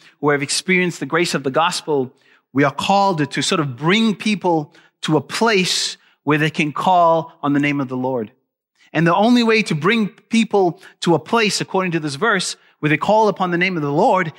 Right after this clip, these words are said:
is to preach the gospel. It's to speak it with words. But I love that part of the verse, the end, where it says, "How beautiful are the feet of those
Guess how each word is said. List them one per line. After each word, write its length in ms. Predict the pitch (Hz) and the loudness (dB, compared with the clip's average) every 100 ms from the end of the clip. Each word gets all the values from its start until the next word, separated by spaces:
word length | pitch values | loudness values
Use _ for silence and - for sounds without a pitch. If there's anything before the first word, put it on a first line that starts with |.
| - _ | -18 _
is 200 | - 175 | -4 -4
to 100 | - | -2
preach 360 | 180 220 208 - | -2 -2 -2 -2
the 60 | 220 | -2
gospel. 460 | 269 - - 123 _ _ _ _ _ _ _ _ _ _ _ _ _ _ - | -2 -4 -16 -20 _ _ _ _ _ _ _ _ _ _ _ _ _ _ -8
It's 200 | 165 - | -6 -2
to 80 | 196 | -4
speak 340 | - 202 196 | -2 -2 0
it 80 | 196 | 0
with 100 | 202 | 0
words. 600 | 202 254 247 139 - - _ _ _ _ _ _ _ _ _ _ _ _ _ _ _ _ - | 0 0 -2 -6 -10 -12 _ _ _ _ _ _ _ _ _ _ _ _ _ _ _ _ -2
But 100 | 175 | 2
I 60 | |
love 240 | 185 220 214 | 4 2 2
that 160 | 208 | -2
part 260 | - 214 214 | 0 0 2
of 60 | |
the 80 | 196 | 0
verse, 280 | 165 208 190 | 0 0 -2
the 160 | 165 175 | -2 -2
end, 280 | 214 170 - _ _ - | 0 -2 -6 _ _ -4
where 120 | 175 | -2
it 80 | 165 | 0
says, 180 | 185 175 | 0 2
"How 160 | 170 | 0
beautiful 680 | 147 180 233 240 233 233 226 _ - | 0 0 2 0 -2 -6 -8 _ -6
are 120 | 156 | -2
the 100 | 156 | -2
feet 500 | 147 - 220 220 - - _ _ | -2 0 0 0 -4 -18 _ _
of 180 | 151 143 | -4 0
those 560 | 147 196 202 202 185 | 2 2 2 0 -4